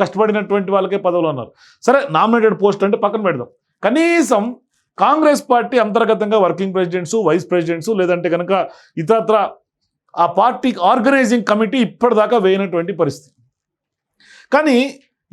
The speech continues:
ఎంతకాలం ఇలా ముందుకెళ్ళాలి? అంటే కనీసం కమిటీలు కూడా వేసుకోలేనటువంటి పరిస్థితిలో కాంగ్రెస్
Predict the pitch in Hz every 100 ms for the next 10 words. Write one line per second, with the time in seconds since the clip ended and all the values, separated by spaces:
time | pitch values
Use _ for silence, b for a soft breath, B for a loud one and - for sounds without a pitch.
0 | 190 269 302 302 294 262 254 220 233 220
1 | 226 214 208 190 202 269 240 B B 180
2 | 214 311 339 277 302 285 220 214 226 240
3 | 233 226 226 202 220 220 202 202 196 -
4 | 202 196 190 175 180 165 170 180 180 214
5 | 233 175 180 170